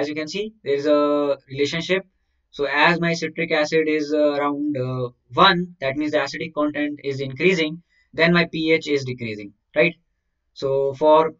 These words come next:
uh, citric acid quantity one, my P H is around two point five. And if my citric acid is very low, that is zero, then my P H is around four, right? So that was a, uh, simple chemistry thing. Then, uh, so this was a scatter plot.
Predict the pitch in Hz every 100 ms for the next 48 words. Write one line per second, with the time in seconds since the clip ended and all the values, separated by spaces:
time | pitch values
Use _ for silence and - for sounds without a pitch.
0 | 147 135 - - 170 160 165 156 151 147
1 | 151 139 160 185 180 180 _ 131 143 147
2 | 147 156 156 147 143 143 147 143 139 139
3 | 139 127 110 151 170 _ _ 135 139 156
4 | 156 165 165 165 160 156 165 165 151 160
5 | 147 143 185 196 156 147 143 139 135 185
6 | 156 147 _ _ _ _ 127 165 170 156
7 | 151 151 147 151 156 156 143 135 131 131
8 | - 107 - _ _ _ 151 185 - _
9 | _ _ _ 131 147 156 156 160 147 143
10 | 143 135 135 131 147 143 147 147 131 _
11 | 135 127 131 - 131 127 147 220 214 _
12 | _ _ _ _ - 165 202 208 208 208
13 | 214 175 175 185 190 185 180 175 - -
14 | 131 123 151 165 180